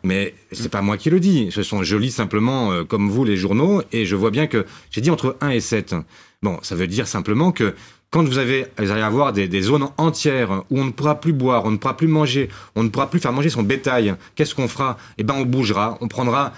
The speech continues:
vingt kilomètres, trente kilomètres, quarante kilomètres. Et qu'est-ce que, qu'est-ce qui se passera ? On rencontrera des gens qui, eux-mêmes, défendront leurs frontières parce que eux-mêmes ont des bêtes à nourrir, des enfants à faire manger, eux-mêmes à nourrir. Et qu'est-ce qui se, ben, et ainsi de suite.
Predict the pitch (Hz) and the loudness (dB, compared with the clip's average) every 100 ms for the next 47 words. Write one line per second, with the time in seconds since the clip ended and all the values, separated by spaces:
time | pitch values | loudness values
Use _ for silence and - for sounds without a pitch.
0 | - - 98 139 160 139 123 127 - 147 | -18 -6 -4 -2 0 0 0 -2 -2 -2
1 | 143 143 127 120 - 139 143 131 131 - | 0 0 0 0 0 0 0 0 -2 -4
2 | - 113 160 - - - 151 - - 120 | -4 -2 -2 -4 -12 0 2 2 -2 -4
3 | - 123 - 113 117 117 120 117 113 117 | -2 -4 -2 -2 0 0 0 0 2 2
4 | 143 185 - 135 - 156 202 202 120 - | 4 2 0 -4 2 4 4 4 0 -8
5 | - _ 131 135 139 131 165 147 - 175 | -20 _ -4 -2 -2 2 2 2 2 2
6 | 160 160 147 117 - 127 127 139 175 - | 4 2 2 -2 -2 -2 0 2 2 0
7 | 123 120 - 143 170 156 127 110 131 - | 0 0 2 2 4 4 2 0 0 0
8 | 156 151 156 165 139 156 - - - 110 | 0 2 2 2 2 0 -2 -16 -10 -2
9 | 120 151 135 - 160 156 139 _ _ _ | 0 0 -2 0 2 2 -2 _ _ _
10 | _ - 113 147 - 113 - 95 - 117 | _ -6 -2 0 -2 -8 -8 -12 -6 -2
11 | 120 - 90 - 185 - | -2 -2 -2 0 0 0